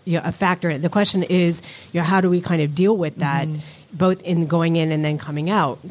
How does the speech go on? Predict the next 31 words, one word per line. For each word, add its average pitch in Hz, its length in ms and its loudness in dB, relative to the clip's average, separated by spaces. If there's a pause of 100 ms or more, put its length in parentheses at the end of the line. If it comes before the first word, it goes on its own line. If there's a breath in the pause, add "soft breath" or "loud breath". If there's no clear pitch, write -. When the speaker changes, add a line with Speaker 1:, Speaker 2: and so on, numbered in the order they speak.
Speaker 1:
questions? 160 340 -2
So 170 100 0
there, 170 280 2
the 156 140 0
National 175 340 2
Exoneration, 156 800 0
uh, 156 160 -4 (300)
Registry, 175 500 0 (440 loud breath)
which 156 260 0
has 156 160 -2
been 156 140 -2
alluded 202 360 2
to, 180 100 -4
is 165 140 -4
a, 160 100 -2 (180)
a 147 180 -4
database 156 600 2
which - 180 -4
keeps 160 200 -2
track 156 280 0
of 156 80 0
all 147 200 0
people 147 260 -4
who, 143 140 -4 (440)
that 180 180 0
we 170 140 -2
know 170 300 2
of 156 160 -2
who've 156 180 0
been 143 220 0
exonerated. 180 600 0